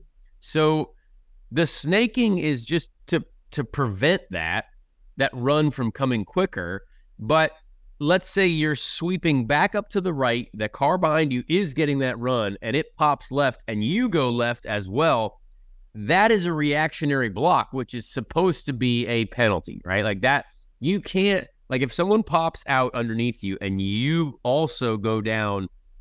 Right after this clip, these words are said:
you can't just say, "Well, I was, you know, I was just, that's, that was what I was doing." It's like, you can still call that because, again, of course you're gonna go left from the snake maneuver, right? Because that's,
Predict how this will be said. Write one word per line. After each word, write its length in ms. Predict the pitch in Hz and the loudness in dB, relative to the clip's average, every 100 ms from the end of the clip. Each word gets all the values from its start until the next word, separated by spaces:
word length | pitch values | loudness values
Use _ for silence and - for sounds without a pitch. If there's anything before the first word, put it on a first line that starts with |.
| - | -12
you 160 | 123 131 | -8 -4
can't 280 | 175 196 156 | 0 0 0
just 180 | 156 | -2
say, 140 | - 143 | 0 0
"Well, 220 | 117 113 | 2 2
I 140 | 110 | 4
was, 360 | 107 104 98 - | 4 2 -2 -4
you 120 | 117 | 0
know, 220 | 95 95 | 0 2
I 120 | 92 95 | 2 2
was 160 | 98 | 0
just, 320 | 87 101 - | -2 -6 -2
that's, 240 | 107 98 - | 0 0 0
that 100 | 110 | 0
was 220 | 98 101 95 | 2 0 0
what 140 | 98 | 2
I 100 | 90 | 2
was 180 | 87 87 | 0 0
doing." 420 | 107 147 95 82 - - - - | 2 2 0 -6 -14 -20 -20 -10
It's 180 | 127 123 | -6 -2
like, 160 | 139 117 | -2 0
you 140 | 175 208 | 0 0
can 200 | 220 165 | 0 0
still 400 | - 170 208 170 | 0 2 2 0
call 360 | - 143 190 | -2 0 0
that 260 | 135 101 107 | 0 -2 -2
because, 260 | 123 143 127 | -6 -4 -2
again, 320 | 127 160 85 - - - - - _ | 2 2 0 -8 -20 -20 -20 -20 _
of 180 | 147 143 | -4 -4
course 420 | - 180 143 - | -4 0 0 0
you're 100 | 143 | 0
gonna 180 | 104 92 | 0 0
go 160 | 90 85 | 0 -2
left 460 | 82 78 - - _ | -2 -2 -6 -14 _
from 220 | - 107 | -2 2
the 60 | 92 | 2
snake 360 | - 107 87 - | 0 0 0 0
maneuver, 380 | 90 87 80 82 | -2 -2 -4 -2
right? 240 | 87 127 | 0 0
Because 300 | 131 120 156 | -2 -4 -2
that's, 340 | 165 156 - | 0 0 -2